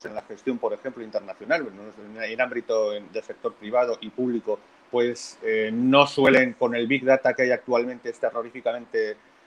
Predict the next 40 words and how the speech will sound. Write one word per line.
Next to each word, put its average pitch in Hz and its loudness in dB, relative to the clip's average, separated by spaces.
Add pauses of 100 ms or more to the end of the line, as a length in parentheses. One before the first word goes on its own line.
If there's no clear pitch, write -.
eh, 107 -2
manipulado, 120 4
es 117 -8
muy 127 0
difícil 151 0
y, 101 0
sin 104 -6
embargo, 120 6
personas 113 -4
como 107 -4
Gullo 120 -4
son 107 -8
capaces, 117 0
a 110 -2
pesar 101 -10
de 107 -8
eso, - -14 (380)
de 110 -2
tener 107 0
un 98 -6
criterio 113 4 (180)
bastante - -4
acertado. 92 4 (380)
Entonces, 139 6
dicho 175 8
esto, 202 6
decir 175 0
que, 185 0
antes 156 -4
que 175 -6
nada, 175 4
que, 143 0
bueno, 147 -2
efectivamente, 156 -4
en 156 -6
el 131 -6
Grupo 147 -2
Demos 151 -4
seguimos 135 -10
la, 117 -2